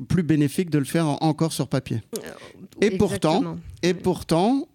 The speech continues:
Speaker 1: euh, vous avez constaté que les étudiants, collégiens, lycéens,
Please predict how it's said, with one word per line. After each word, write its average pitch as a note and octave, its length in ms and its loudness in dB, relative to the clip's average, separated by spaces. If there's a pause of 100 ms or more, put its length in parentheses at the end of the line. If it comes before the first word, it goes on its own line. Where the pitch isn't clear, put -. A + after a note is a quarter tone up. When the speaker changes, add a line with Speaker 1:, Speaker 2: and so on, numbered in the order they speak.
(160)
Speaker 1:
euh, C#3+ 540 4
vous C3+ 60 2
avez D3+ 140 4
constaté D#3 520 0
que C#3 560 2
les B2 200 2
étudiants, B2+ 560 0
collégiens, A#2+ 440 -2
lycéens, C#3+ 580 0